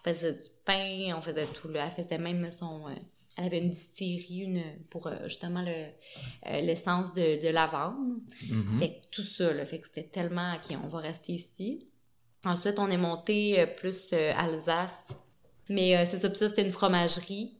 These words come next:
Speaker 1: Euh, puis c'est ça, là, on était vraiment dans la traite, euh, dans le, la, la production de fromage, de beurre à la spatule. Euh, puis, euh, ça, ça, on a trippé. Puis après, on est parti. C'est un, un, à peu près un six mois, là, de, en tout et partout, là. Ouais.
Speaker 2: Puis tu rentres au Québec ?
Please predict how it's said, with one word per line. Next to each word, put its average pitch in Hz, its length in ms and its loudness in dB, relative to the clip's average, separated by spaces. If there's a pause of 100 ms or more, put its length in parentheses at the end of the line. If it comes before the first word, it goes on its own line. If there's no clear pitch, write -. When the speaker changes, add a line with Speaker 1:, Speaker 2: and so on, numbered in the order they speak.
(140)
Speaker 1:
Euh, 175 180 4
puis 175 260 -2
c'est 170 100 -2
ça, - 140 -2
là, 175 100 2
on 180 140 4
était 175 180 0
vraiment 170 300 -4
dans 180 160 -4
la 156 140 0
traite, - 600 -4
euh, 160 140 4
dans 151 160 -2
le, 139 240 -2
la, 147 100 -4 (300)
la - 200 -6 (300)
production 190 420 2
de 185 40 0
fromage, 196 760 2
de 156 100 2
beurre 170 400 4
à 170 60 -4
la 147 100 -4
spatule. 226 880 0
Euh, 160 200 2 (540)
puis, 160 400 -2
euh, 143 220 4
ça, - 200 -6
ça, - 200 -8
on - 40 -8
a 147 40 -8
trippé. - 500 -8
Puis 208 80 2
après, 170 240 2
on 175 60 -2
est 165 100 -10
parti. - 380 -12
C'est 180 160 -2
un, 190 120 4
un, 196 340 -2
à - 20 -10
peu 202 180 -8
près 226 140 -2
un 240 160 2
six 214 240 -2
mois, 170 240 0
là, 165 140 -2
de, - 360 -6 (160)
en 180 140 -4
tout 175 100 -10 (100)
et 175 60 -4
partout, - 460 -12
là. - 340 -14
Ouais. - 80 -16 (400)
Speaker 2:
Puis - 100 -10
tu - 120 -2
rentres 98 240 -2
au 98 40 0
Québec ? 101 560 0